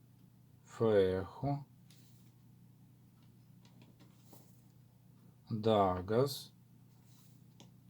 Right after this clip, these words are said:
Вуньо. Ну, дивіться. Ну, схоже, що так все-таки. Схоже, що так. Дивіться. Ну,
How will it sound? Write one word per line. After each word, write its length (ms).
Вуньо. 680
Ну, 260
дивіться. 840
Ну, 400
схоже, 400
що 180
так 420
все-таки. 800
Схоже, 280
що 160
так. 300
Дивіться. 560
Ну, 380